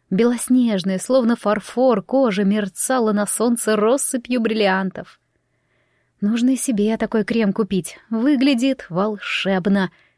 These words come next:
сделала пометку в мысленном списке дел. Но самым невероятным в ее образе было платье. Создавалось ощущение, будто его не было вовсе. Настолько оно оказалось тоненьким и прозрачным, идеально подобранным в тон кожи.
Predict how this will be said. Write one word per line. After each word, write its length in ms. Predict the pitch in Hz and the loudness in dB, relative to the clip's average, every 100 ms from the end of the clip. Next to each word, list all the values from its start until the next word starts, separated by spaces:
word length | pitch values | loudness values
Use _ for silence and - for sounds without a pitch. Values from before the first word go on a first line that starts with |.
| - | -6
сделала 480 | 180 196 190 175 170 | 0 2 4 4 2
пометку 580 | 180 190 262 - 214 - _ - | 0 0 0 0 -2 -2 _ -8
в 140 | 170 | 2
мысленном 500 | 220 294 247 226 220 | 2 2 0 0 0
списке 420 | - 190 185 - | -2 -4 -4 -4
дел. 400 | 160 151 135 - _ _ _ _ _ _ _ | -4 -4 -6 -10 _ _ _ _ _ _ _
Но 120 | 175 180 | -4 -2
самым 440 | - 233 254 190 | 0 2 4 4
невероятным 800 | 190 180 170 170 254 302 202 175 | 2 2 0 -2 -4 -2 -2 0
в 20 | |
ее 300 | 180 202 220 | 0 0 4
образе 400 | 247 247 233 240 | 4 4 2 0
было 220 | 214 233 | 0 0
платье. 560 | 233 214 175 - - - _ _ _ - | 0 -2 -2 -6 -16 -18 _ _ _ -10
Создавалось 560 | - 185 202 302 269 | -4 0 2 2 0
ощущение, 600 | 247 - 254 - 320 220 | -2 -2 -4 0 2 2
будто 300 | 196 247 - | 0 -2 -2
его 300 | 220 220 240 | -2 0 2
не 160 | 254 240 | 2 2
было 220 | 240 247 | 2 2
вовсе. 500 | 233 277 190 - - _ - | 2 0 0 -6 -10 _ 0
Настолько 600 | 214 - 226 277 233 208 | 0 2 2 2 2 2
оно 220 | 220 233 | 2 0
оказалось 560 | 214 196 226 240 - - _ - | 0 0 2 0 -2 -8 _ -2
тоненьким 640 | 240 226 208 196 185 190 | 2 2 2 0 2 0
и 60 | 214 | 2
прозрачным, 800 | 233 214 202 202 180 - 156 - _ | 0 2 0 0 -2 -4 -6 -8 _
идеально 680 | 208 233 196 214 220 247 247 | 0 2 4 2 2 2 2
подобранным 600 | 226 220 226 220 220 208 | 2 2 2 2 0 0
в 80 | - | -2
тон 260 | 214 214 | 0 0
кожи. 420 | 196 233 175 - | 2 0 0 -6